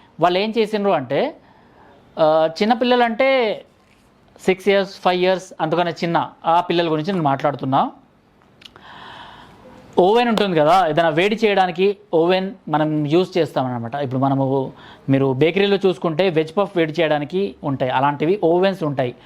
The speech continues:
హోటల్స్లో and కాస్ట్లీ ఇళ్లలో ఓవెన్స్ ఉంటాయి.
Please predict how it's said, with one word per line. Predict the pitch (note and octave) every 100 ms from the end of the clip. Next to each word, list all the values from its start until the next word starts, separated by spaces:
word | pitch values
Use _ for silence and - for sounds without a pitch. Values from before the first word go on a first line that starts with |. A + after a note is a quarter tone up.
| - - -
హోటల్స్లో | D3 D3+ D3 D3 D3 C#3+
and | D3 - _ _ _ - - - - - -
కాస్ట్లీ | D3 D3 D#3
ఇళ్లలో | C#3 C3 B2+ C#3+ - - - -
ఓవెన్స్ | E3 E3+ F3 E3+
ఉంటాయి. | D3 C3